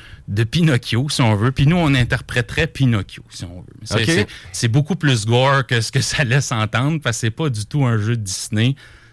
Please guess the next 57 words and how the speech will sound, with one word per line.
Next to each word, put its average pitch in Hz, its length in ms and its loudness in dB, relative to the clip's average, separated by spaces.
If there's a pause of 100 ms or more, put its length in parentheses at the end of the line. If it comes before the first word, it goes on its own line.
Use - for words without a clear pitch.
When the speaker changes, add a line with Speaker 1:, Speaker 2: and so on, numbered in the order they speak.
Speaker 1:
C'est - 240 -4
vraiment 117 340 0
plus 131 280 -2
un 101 100 0
Souls-like, 104 760 0
comme 101 180 0
les 98 140 0
jeux 104 160 0
de 95 200 2
From 92 240 -4
Software. 95 600 -2 (200)
Speaker 2:
Ok. 110 220 -2
Speaker 1:
Un 98 220 0
Diamond 98 420 0
Soul, 107 440 0
un, 92 160 -2 (100)
un 107 140 2
Bloodborne. 95 720 0 (580)
Moi, 143 120 4
j'ai 110 220 2
beaucoup 110 540 0
joué 113 300 2
à 107 80 2
Elden 98 340 -2
Ring. 104 380 -2
J'attends 101 580 -2
énormément 104 640 -2
de 92 120 -6
jeux, 87 200 -8
là. 90 140 -4
J'ai 90 260 -4
hâte 101 200 -4
que 95 100 -4
ça 85 160 -10
sorte 92 320 -6
pour 90 120 -4
le 85 140 -4
faire. 92 280 -2 (380)
Elden 101 320 0
Ring, 107 220 4
ça 104 80 -2
a 101 60 2
été 104 180 0
un 104 120 4
de 104 40 4
mes 101 120 2
jeux 95 140 -2
préférés. 104 540 0
Je 92 80 -4
verrais 95 340 0
ça 101 200 -2
comme 95 180 0
le 90 100 0
jeu 107 240 2
de 120 60 -2
l'année 107 300 2
aussi. 101 400 -4